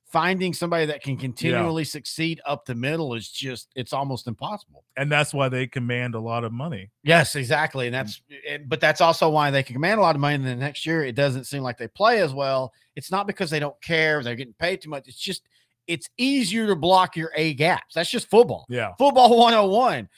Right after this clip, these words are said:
Speaker 1: You
Speaker 2: Yeah.
Speaker 1: can, your center and your guard can come down. What makes Chris Jones so great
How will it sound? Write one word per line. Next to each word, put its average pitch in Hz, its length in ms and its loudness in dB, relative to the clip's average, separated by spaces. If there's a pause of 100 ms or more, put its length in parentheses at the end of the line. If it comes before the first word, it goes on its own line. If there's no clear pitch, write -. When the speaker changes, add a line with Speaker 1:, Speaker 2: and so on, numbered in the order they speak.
(100)
Speaker 1:
You 131 100 -2
Speaker 2:
Yeah. 190 80 0
Speaker 1:
can, 160 260 -6
your 160 140 -4
center 208 400 -4
and 202 80 -6
your 185 140 -2
guard 156 340 -2
can 165 140 -14
come 156 240 -6
down. 180 280 -6
What 147 160 -12
makes 160 400 -8
Chris 160 240 -10
Jones 208 360 -4
so 170 120 0
great 143 300 -4